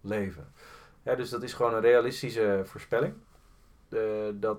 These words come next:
dat er iets moet gebeuren, eh, eh, en er zijn allerlei kansen voor.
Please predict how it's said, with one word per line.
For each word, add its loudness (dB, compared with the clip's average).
dat 0
er 2
iets -2
moet 4
gebeuren, 4
eh, -2
eh, -6
en -6
er -6
zijn -10
allerlei 2
kansen 0
voor. -6